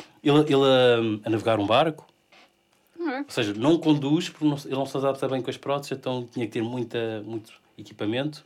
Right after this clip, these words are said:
Speaker 2: Certo.
Speaker 1: Não conduz, mas barco
Speaker 2: Dá. No barco dá.
Speaker 1: Estás a ver?
Speaker 2: Eu sei.
Speaker 1: <laughs> É daquelas cenas, tipo, ficas, "Pô, cala-te, não te queixes."
Speaker 2: Certo, sim. E é aquela coisa do, se calhar, o bater no fundo até,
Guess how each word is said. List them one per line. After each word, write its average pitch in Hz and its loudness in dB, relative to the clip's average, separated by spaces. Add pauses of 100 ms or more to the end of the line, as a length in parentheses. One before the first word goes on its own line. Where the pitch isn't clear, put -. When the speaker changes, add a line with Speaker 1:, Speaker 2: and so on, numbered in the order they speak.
Speaker 2:
Certo. - -14
Speaker 1:
Não 123 -6
conduz, 113 -6
mas 98 -6
barco 113 -2 (280)
Speaker 2:
Dá. 247 0 (580)
No 214 -12
barco 214 -12
dá. 214 -10
Speaker 1:
Estás 151 -6
a 117 0
ver? 127 0
Speaker 2:
Eu - -2
sei. 156 -2
Speaker 1:
<laughs> 262 -8
É 151 2
daquelas 165 0
cenas, 185 -4
tipo, - -18 (100)
ficas, 143 -8
"Pô, 160 -6 (680)
cala-te, 175 0
não 135 -2
te - -12
queixes." 160 0 (120)
Speaker 2:
Certo, - -10 (220)
sim. 202 -14 (300)
E 339 -4
é 339 2
aquela 294 2
coisa 269 0
do, 226 -2
se - -12
calhar, 247 -2
o 254 -4
bater 247 -4
no 247 -4
fundo 247 -8
até, 233 -4